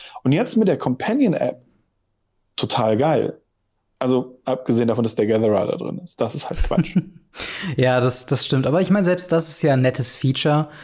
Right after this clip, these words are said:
Speaker 2: Und ich mein, ich, ich n-, hab, glaub ich, lieber den Gatherer in der App irgendwie integriert als gar keine Suchmaschine. Real Talk, ich würde mir am liebsten eine Scryfall-App wünschen, einfach nur, um mal eben schnell auch mal eine, eine Datenbank, zumindest so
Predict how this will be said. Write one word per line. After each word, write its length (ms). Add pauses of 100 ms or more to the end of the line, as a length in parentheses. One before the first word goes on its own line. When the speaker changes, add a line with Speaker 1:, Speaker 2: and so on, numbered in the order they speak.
(160)
Speaker 2:
Und 140
ich 80
mein, 360
ich, 280
ich 200
n-, 320
hab, 140
glaub 160
ich, 180
lieber 460
den 320
Gatherer 560
in 80
der 180
App 120
irgendwie 240
integriert 460
als 220
gar 220
keine 240
Suchmaschine. 680 (540)
Real 280
Talk, 320
ich 80
würde 160
mir 100
am 80
liebsten 320
eine 80
Scryfall-App 800
wünschen, 360
einfach 300
nur, 200
um 100
mal 180
eben 180
schnell 440 (300)
auch 80
mal 120
eine, 120
eine 260
Datenbank, 640
zumindest 440
so 320